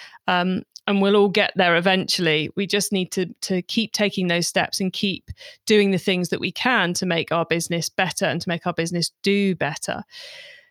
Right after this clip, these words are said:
Also, lots of great stuff in there about looking after your customers and using the way in which you look after your customers to bring in new customers and to make your business better too. You can get your hands on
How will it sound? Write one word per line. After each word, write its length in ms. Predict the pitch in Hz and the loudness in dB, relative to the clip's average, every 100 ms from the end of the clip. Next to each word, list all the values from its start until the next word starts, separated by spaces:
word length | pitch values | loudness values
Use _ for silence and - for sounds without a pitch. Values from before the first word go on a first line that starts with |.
| _ _ | _ _
Also, 260 | 320 330 294 | 0 2 4
lots 280 | 262 262 277 | 4 4 2
of 80 | |
great 260 | 226 254 226 | 2 2 2
stuff 240 | - 226 - | 0 -2 0
in 200 | 220 214 | 2 2
there 240 | 202 196 - | 4 2 0
about 760 | 190 - 196 185 190 - - - - | -2 0 2 2 0 -2 -8 -6 0
looking 380 | 214 233 240 214 | 2 4 2 2
after 260 | 196 - | 0 0
your 100 | 196 | -2
customers 600 | 180 202 180 196 185 175 | 0 -2 -2 -2 -2 0
and 180 | 185 190 | 0 0
using 320 | 202 202 196 | 2 2 2
the 80 | 185 | 2
way 140 | 180 | 2
in 60 | 180 | 0
which 200 | 170 - | -2 -2
you 100 | 185 | 0
look 240 | 175 175 | 0 0
after 240 | 185 170 - | -4 -2 -4
your 100 | 170 | -4
customers 540 | - 180 - 170 165 | -2 -4 -2 -2 -2
to 160 | - - | -6 0
bring 200 | 220 214 | 2 4
in 140 | 202 | 4
new 220 | 190 214 | 4 2
customers 520 | 214 262 - 269 269 247 | 2 0 2 2 2 0
and 180 | 208 196 | -2 -2
to 100 | - | 0
make 160 | 180 - | -2 -2
your 80 | 180 | -2
business 320 | 170 170 170 | -2 -2 -4
better 280 | 156 160 170 | -6 -6 -4
too. 300 | - 180 170 _ _ - - _ | 0 0 0 _ _ -20 -20 _
You 100 | 240 | 0
can 60 | |
get 160 | 285 302 | 2 2
your 80 | 262 | 2
hands 260 | 269 262 | 2 4
on 140 | 247 | 2